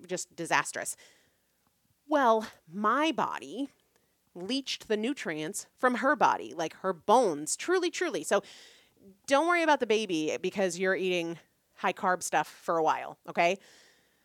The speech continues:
Listen to your body. Don't stress about it. Honestly, the stress is more damaging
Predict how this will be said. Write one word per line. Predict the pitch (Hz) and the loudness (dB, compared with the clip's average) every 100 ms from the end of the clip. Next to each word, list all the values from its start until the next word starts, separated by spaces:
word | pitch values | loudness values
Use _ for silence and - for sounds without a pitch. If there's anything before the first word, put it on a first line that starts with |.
| _ - | _ -4
Listen | 226 233 311 | -2 0 -2
to | 339 | -2
your | 359 | -2
body. | 208 151 175 190 - | -2 -2 -4 -6 -4
Don't | 302 370 | -2 0
stress | - - 311 240 | 0 0 0 0
about | 156 135 | -2 -2
it. | 127 - | -6 -2
Honestly, | 269 349 - 311 | 2 2 2 0
the | 202 | -2
stress | - - 254 359 277 | -4 0 2 4 2
is | 190 | -4
more | 202 180 | -2 -2
damaging | 180 175 175 165 160 160 | 0 0 0 0 -2 -4